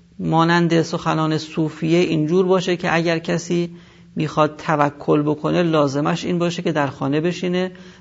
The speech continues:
و دست از عمل برداره. نه،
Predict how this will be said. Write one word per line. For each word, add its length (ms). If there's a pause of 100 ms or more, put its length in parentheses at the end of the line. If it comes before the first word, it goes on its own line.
(120)
و 60
دست 360
از 340
عمل 500 (460)
برداره. 640
نه، 340